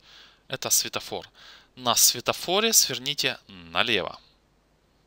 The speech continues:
Ну, здесь хотя бы мы достаточно прямо идём. Ну, пускай это будет вот так, вы упираетесь, а потом вот поворачиваете налево. Потом сверните на светофоре, сверните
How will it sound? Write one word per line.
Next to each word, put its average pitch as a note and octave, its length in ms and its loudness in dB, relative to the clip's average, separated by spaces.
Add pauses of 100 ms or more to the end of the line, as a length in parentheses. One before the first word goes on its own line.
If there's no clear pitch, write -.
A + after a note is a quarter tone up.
(720)
Ну, B2 160 -8
здесь G2 260 -4
хотя F#2 320 -8
бы E2+ 180 -18
мы F2 260 -16
достаточно - 460 -6
прямо F#3 400 -6
идём. B2 240 -10
Ну, C#3 100 -12
пускай - 300 -2
это A2 140 -4
будет G#2 340 -10
вот G2+ 80 -12
так, - 260 -2
вы G2+ 100 -10
упираетесь, G#2+ 680 -2 (320)
а - 80 -10
потом G2+ 320 -10
вот F2+ 200 -16
поворачиваете F2+ 680 -2 (220)
налево. E2 440 -14 (540)
Потом A3+ 260 -4
сверните D#3+ 600 0 (280)
на B2+ 160 -4
светофоре, F3 840 0
сверните G2 720 -2